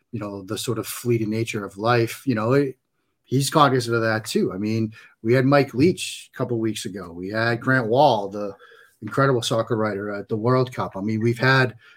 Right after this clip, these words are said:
you know, uh, obviously the Buffalo community and what the Buffalo community has gone through over the past year. It's been a lot. Um, and I'm sure that if given that opportunity, Bill Belichick would,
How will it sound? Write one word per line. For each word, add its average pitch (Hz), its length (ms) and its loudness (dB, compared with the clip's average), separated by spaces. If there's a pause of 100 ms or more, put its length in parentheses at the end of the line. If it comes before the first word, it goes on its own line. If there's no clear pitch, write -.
(120)
you 95 100 -10
know, 107 440 -6 (100)
uh, 107 720 -12 (100)
obviously 127 400 2
the 113 100 -2
Buffalo 113 480 -2 (320)
community 123 440 2
and 101 100 -6
what 110 120 -2
the - 80 -6
Buffalo 127 360 2
community 123 440 4
has 101 120 -4
gone 104 280 -4
through 113 180 -4
over 101 100 -10
the 95 100 -10
past 98 360 -8
year. 101 180 -6
It's 98 140 -8
been 120 160 0
a 120 40 2
lot. 110 380 4 (480)
Um, 95 640 -6 (180)
and 120 120 2
I'm 110 140 0
sure 120 360 4
that 113 180 2
if - 360 -6
given 120 220 4
that 120 140 6
opportunity, 117 520 2
Bill 110 180 0
Belichick 107 540 -2
would, 107 220 -6